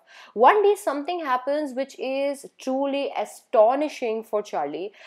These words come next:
And, uh, you know, वो अपने स्टैम्प कलेक्शन को देख रहे होते हैं और स्टैम्प कलेक्शन में उन्हें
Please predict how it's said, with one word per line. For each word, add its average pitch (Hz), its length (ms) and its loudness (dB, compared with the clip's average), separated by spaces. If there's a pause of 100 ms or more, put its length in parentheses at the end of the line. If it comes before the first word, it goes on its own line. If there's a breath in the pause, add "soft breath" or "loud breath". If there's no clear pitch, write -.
(240 loud breath)
And, 196 460 -2
uh, 196 440 2
you 214 200 -2
know, 254 160 -2
वो 247 80 4
अपने 240 300 2
स्टैम्प 240 340 -4
कलेक्शन 226 380 -4
को 220 100 -4
देख 180 220 -6
रहे 185 80 2
होते 160 220 -4
हैं 175 100 -6
और 196 140 -6
स्टैम्प 233 400 -6
कलेक्शन 226 400 -4
में 214 260 -4
उन्हें 202 500 -10